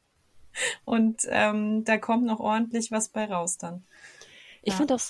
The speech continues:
Speaker 2: ich finde auch sehr schön, ich weiß nicht, wie es dir geht, aber ich liebe ja auch Young Adult Serien. Also ich liebe Teenager Serien. Ich habe die als Teenager geliebt und ich liebe die heutzutage noch.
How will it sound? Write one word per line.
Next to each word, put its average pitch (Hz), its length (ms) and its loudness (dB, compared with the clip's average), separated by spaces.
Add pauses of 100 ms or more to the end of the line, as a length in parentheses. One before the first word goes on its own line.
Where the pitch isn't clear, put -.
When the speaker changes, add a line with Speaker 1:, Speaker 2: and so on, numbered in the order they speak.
(120)
Speaker 2:
ich 214 140 -4
finde 254 160 0
auch 233 40 -4
sehr 220 200 0
schön, 208 180 2
ich 208 100 -2
weiß 208 140 0
nicht, 214 140 0
wie 202 80 0
es - 140 -6
dir 214 220 4
geht, 240 300 0
aber 196 340 0
ich - 280 -6
liebe 196 300 -2
ja 165 200 2
auch - 260 -8
Young 160 240 0
Adult 139 340 -4
Serien. - 500 -10
Also 170 140 -6
ich 180 100 -6
liebe 196 300 -4
Teenager 175 500 -4
Serien. 165 400 -2
Ich - 120 -4
habe - 100 -2
die 196 100 -2
als - 160 -6
Teenager 247 480 0
geliebt 202 400 -4
und 175 100 -6
ich 185 120 -4
liebe 202 220 -2
die 185 160 -4
heutzutage 170 720 -4
noch. - 340 -10